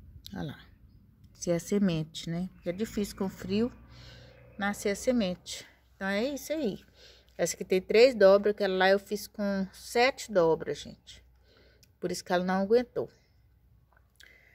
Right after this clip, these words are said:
Então, espero que vocês tenham gostado. Se gostou,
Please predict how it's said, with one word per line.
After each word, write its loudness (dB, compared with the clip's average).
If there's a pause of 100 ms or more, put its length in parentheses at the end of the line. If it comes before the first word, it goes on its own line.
(160)
Então, -12
espero -2
que -14
vocês -8
tenham -6
gostado. -2 (1900)
Se -16
gostou, -6